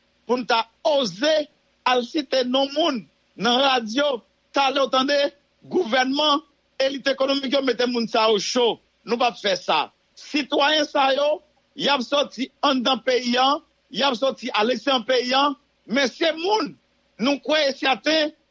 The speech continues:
popilasyon pral fè konfyans, yo menm, gen nan yo, k ap soti nan sektè politik lan, gen nan yo tou, k ap soti nan dyaspora, gen nan yo tou, k ap soti nan moun k ap manifeste yo. Nou fè sa,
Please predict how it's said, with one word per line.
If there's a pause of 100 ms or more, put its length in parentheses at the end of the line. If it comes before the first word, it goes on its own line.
(180)
popilasyon
pral
fè
konfyans, (340)
yo
menm, (400)
gen
nan
yo, (560)
k
ap
soti (420)
nan
sektè
politik
lan, (400)
gen
nan
yo
tou, (240)
k
ap
soti
nan
dyaspora, (320)
gen
nan
yo
tou,
k
ap
soti (260)
nan
moun
k
ap
manifeste
yo. (340)
Nou
fè
sa,